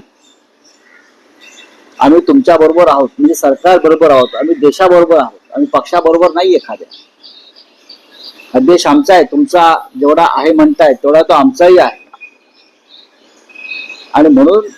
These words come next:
या सगळ्या गोष्टींचा विचार करताना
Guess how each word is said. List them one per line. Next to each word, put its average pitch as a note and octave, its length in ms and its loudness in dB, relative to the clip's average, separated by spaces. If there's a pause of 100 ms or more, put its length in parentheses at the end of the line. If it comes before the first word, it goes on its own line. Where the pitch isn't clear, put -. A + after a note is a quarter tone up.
(1300)
या D#3 260 2
सगळ्या C#3+ 360 0
गोष्टींचा C#3+ 480 -4
विचार A#2 340 -4
करताना F#2 520 -10